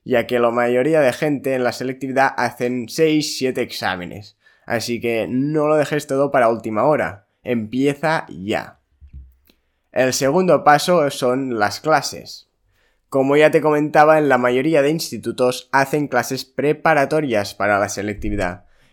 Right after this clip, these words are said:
en donde se suele hacer un repaso de lo más importante y se practica mediante ejercicios o exámenes de selectividad de otros años.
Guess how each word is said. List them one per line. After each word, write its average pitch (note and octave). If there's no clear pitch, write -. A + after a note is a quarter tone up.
en C3+
donde C3+
se C3
suele C#3
hacer C#3
un D3
repaso D3+
de A2
lo G#2+
más D3+
importante D#3
y C#3
se C#3+
practica D#3+
mediante C#3
ejercicios F3
o D#3
exámenes D#3
de B2
selectividad C3
de D3+
otros A#2+
años. G2